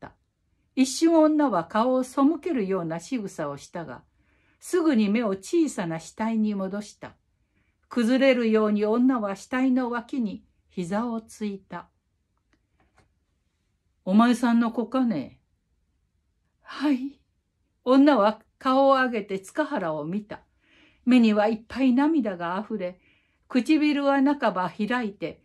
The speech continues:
激しく震えている。その顔で女は伊勢路を見、少し離れて、後ろにいる海部大工町のと石崎-、石島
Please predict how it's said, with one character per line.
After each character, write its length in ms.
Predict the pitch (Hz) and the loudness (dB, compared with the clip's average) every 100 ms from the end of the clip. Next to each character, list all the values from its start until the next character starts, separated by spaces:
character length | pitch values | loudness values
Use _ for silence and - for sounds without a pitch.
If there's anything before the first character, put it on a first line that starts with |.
| _ | _
激 400 | - 233 233 330 | -4 -2 0 -2
し 220 | - 302 | -4 -12
く 260 | - 151 - _ | -10 -14 -16 _
震 440 | - 190 202 233 | -6 -2 0 -2
え 60 | 240 | -4
て 180 | 233 | -6
い 180 | 214 196 | -6 -6
る。 220 | 175 165 _ _ _ _ _ _ _ _ _ _ | -10 -14 _ _ _ _ _ _ _ _ _ _
そ 160 | - 262 | 2 4
の 160 | 330 | 6
顔 240 | 320 294 285 | 4 2 2
で 120 | 285 | 2
女 380 | 269 269 262 220 | 2 2 2 0
は 140 | 175 | 0
伊 80 | 262 | -2
勢 200 | - 220 | -2 -4
路 200 | 165 165 | -2 -4
を 80 | 156 | -4
見、 280 | 165 165 - _ | -8 -10 -16 _
少 260 | - - 330 | -20 -2 -2
し 160 | 392 226 | 0 -4
離 320 | 226 226 254 | -2 -2 -2
れ 120 | 233 | -6
て、 280 | - 185 - _ _ _ _ _ _ _ | -8 -10 -12 _ _ _ _ _ _ _
後 380 | 220 214 294 294 | -4 0 2 4
ろ 40 | |
に 220 | 262 262 254 | 4 4 2
い 60 | |
る 160 | 226 233 | 0 -6
海 300 | - 262 294 | -6 -6 -4
部 160 | 285 | -4
大 280 | 262 277 294 | -2 -2 -2
工 160 | - 294 | -6 -2
町 340 | 233 208 180 | 0 -2 -6
の 240 | 165 165 - _ _ _ _ - | -6 -6 -10 _ _ _ _ -6
と 280 | 170 - _ _ - | -6 -6 _ _ -8
石 260 | 220 302 | -6 -2
崎-、 360 | 302 294 - _ _ | 0 -2 -4 _ _
石 260 | 220 220 320 | -8 -2 -2
島 280 | 359 320 | 0 0